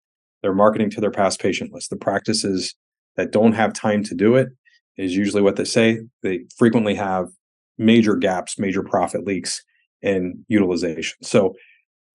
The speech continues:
your patient list, you should have consistent communication going out, both one-to-many and one-to-one,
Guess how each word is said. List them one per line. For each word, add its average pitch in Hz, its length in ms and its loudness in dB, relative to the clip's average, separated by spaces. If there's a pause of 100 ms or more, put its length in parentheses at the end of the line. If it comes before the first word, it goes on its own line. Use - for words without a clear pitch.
(300)
your 104 160 -6
patient 143 380 2
list, 131 260 2
you 110 60 2
should 110 180 -2
have 95 140 0
consistent 127 580 0
communication 113 560 4
going 98 220 0
out, 120 340 2
both 98 220 -2
one-to-many 107 580 6
and 92 160 -4
one-to-one, 82 540 -4